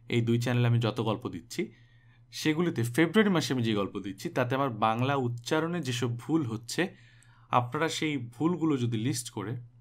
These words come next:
আমাকে Facebook পেজে মেসেজ দিয়ে পাঠান, তার শুদ্ধ উচ্চারণ এবং আমি কোথায় কোথায় কোন ভিডিওতে কোন জায়গায় ভুল করেছি, সেগুলো যদি আপনারা আমাকে মেসেজ দিয়ে পাঠান Facebook পেজে,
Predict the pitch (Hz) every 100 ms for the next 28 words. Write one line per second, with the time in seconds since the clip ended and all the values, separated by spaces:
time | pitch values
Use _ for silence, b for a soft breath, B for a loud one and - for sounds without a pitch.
0 | - 104 101 104 - 110 107 117 120 120
1 | - 127 120 113 101 - 101 101 101 101
2 | 98 156 196 b b b b b b -
3 | 117 120 120 - 120 135 135 120 151 143
4 | 147 123 131 123 123 120 135 143 139 131
5 | 131 123 - - 147 147 123 123 123 123
6 | 120 127 120 120 117 117 113 113 117 101
7 | - 170 170 b b b - 135 123 139
8 | 131 123 123 120 107 101 95 - 101 101
9 | 98 101 92 104 - 110 131 120 123 120
10 | 120 143 120 123 113 120 151